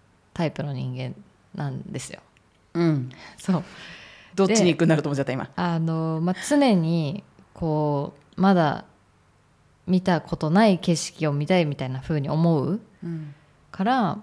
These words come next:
Speaker 1: まあ、そういう意味でも、あの、こう、精神的にも、その、自分たちの状態的にも上にっていう気持ちはあったのね。
Speaker 2: うん。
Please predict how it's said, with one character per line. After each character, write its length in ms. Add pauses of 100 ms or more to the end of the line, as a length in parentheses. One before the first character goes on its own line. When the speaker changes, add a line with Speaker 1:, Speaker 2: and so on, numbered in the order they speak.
(1200)
Speaker 1:
ま 120
あ、 40
そ 160
う 20
い 40
う 40
意 20
味 120
で 100
も、 400
あ 200
の、 680 (560)
こ 540
う、 60
精 160
神 220
的 240
に 160
も、 180 (760)
そ 120
の、 60
自 160
分 160
た 120
ち 60
の 80
状 220
態 260
的 260
に 100
も 280
上 240
に 200
っ 40
て 340
い 380
う 80 (260)
気 120
持 120
ち 140
は 180
あ 40
っ 60
た 120
の 60
ね。 120 (120)
Speaker 2:
う 40
ん。 220